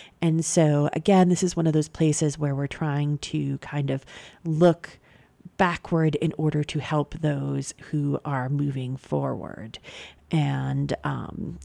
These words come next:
so this is a big issue. And I think that we have to be really cognizant of the fact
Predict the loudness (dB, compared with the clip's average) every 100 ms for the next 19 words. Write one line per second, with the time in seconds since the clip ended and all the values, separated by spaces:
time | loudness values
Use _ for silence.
0 | -12 -4 0 2 2 0 -2 -4 -6 -6
1 | -4 -2 -2 -6 -12 -20 _ -4 -2 -2
2 | -2 -4 -4 -6 -6 -4 -2 -4 -4 -4
3 | -2 -2 -6 -8 -4 -2 -2 -4 -2 -2
4 | -2 0 2 2 0 -2 -4 -6 -20 _
5 | -2 2 4 4 4 2 0 -2 -2 -2
6 | -4 -4 -10